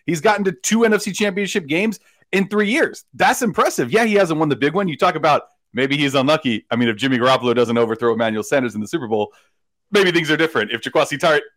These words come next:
can hold on to a pick, maybe things are different. It, it's not all on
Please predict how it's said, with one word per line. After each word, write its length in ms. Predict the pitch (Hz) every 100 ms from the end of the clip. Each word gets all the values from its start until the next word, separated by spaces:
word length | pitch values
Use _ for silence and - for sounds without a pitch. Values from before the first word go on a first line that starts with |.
| _ _ _ _ -
can 120 | 151
hold 140 | 151 151
on 80 |
to 60 | 139
a 60 | 131
pick, 260 | 180 151 - _
maybe 240 | 120 151 147
things 200 | 147 135
are 40 |
different. 300 | 147 127 101 _ _ _ _
It, 140 | 185 190
it's 160 | 185 196
not 260 | 247 240 -
all 720 | 180 202 190 170 160 - _ 156
on 460 | 156 151 143 135